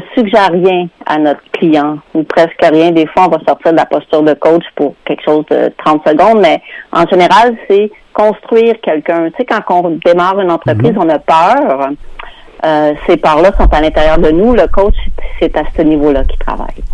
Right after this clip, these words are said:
Speaker 1: vraiment.
Speaker 2: Donc, c'est un peu comme, euh, au football. C'est pas le f-, le coach qui lance le ballon. Le coach est là pour aider les personnes à se développer, à prendre leur plein potentiel
Speaker 1: C'est
Speaker 2: dans la
Speaker 1: ça.
Speaker 2: mesure du, du temps qu'on a disponible.
Speaker 1: C'est ça.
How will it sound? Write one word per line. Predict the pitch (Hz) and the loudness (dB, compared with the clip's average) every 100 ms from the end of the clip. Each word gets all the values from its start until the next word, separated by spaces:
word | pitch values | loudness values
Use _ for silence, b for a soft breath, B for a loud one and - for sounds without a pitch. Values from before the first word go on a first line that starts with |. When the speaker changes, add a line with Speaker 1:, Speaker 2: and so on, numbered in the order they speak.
| - | -2
Speaker 1:
vraiment. | - 135 120 | -2 -2 0
Speaker 2:
Donc, | 131 - | -2 -2
c'est | 127 | -2
un | |
peu | 120 160 | 0 0
comme, | 151 127 | 0 0
euh, | 117 113 | 0 0
au | 110 | 0
football. | 107 113 101 135 147 | -2 -4 -2 0 0
C'est | 113 123 | -2 -6
pas | - 147 | -2 -2
le | 135 | -2
f-, | - | -4
le | 135 131 120 | -2 0 0
coach | - 160 151 - | 0 -2 -2 -4
qui | - | -4
lance | 127 127 127 | -2 -2 -2
le | 113 | -4
ballon. | 110 131 147 | -2 -2 -2
Le | 110 | -2
coach | 107 147 151 139 | -2 -2 -2 -2
est | 117 117 | -2 0
là | 143 | 0
pour | 135 127 - B B B | 0 -2 -4 B B B
aider | - 151 135 156 | -2 0 2 2
les | 143 | 0
personnes | 120 - 165 147 | -2 -2 -2 0
à | |
se | 113 | -2
développer, | 113 117 110 107 151 160 | -2 -2 -2 -4 -2 -2
à | 123 | -2
prendre | 123 123 - 120 - | -4 -4 -6 -10 -4
leur | 131 120 | -2 -2
plein | 113 127 123 | -2 -4 -2
potentiel | 117 107 110 101 131 139 143 | -4 -4 -6 -4 -4 -2 0
Speaker 1:
C'est | 196 | 0
Speaker 2:
dans | |
la | 110 147 | 2 2
Speaker 1:
ça. | 160 139 | 2 0
Speaker 2:
mesure | |
du, | 113 113 - B B B | -2 -6 -8 B B B
du | 113 101 | -8 -4
temps | 139 139 | -2 -2
qu'on | 131 120 | -2 0
a | 113 | -2
disponible. | 101 - 110 123 147 101 98 - - | -4 -6 -4 -2 -2 -4 -8 -8 0
Speaker 1:
C'est | 190 185 - | 0 0 2
ça. | 170 156 | 2 2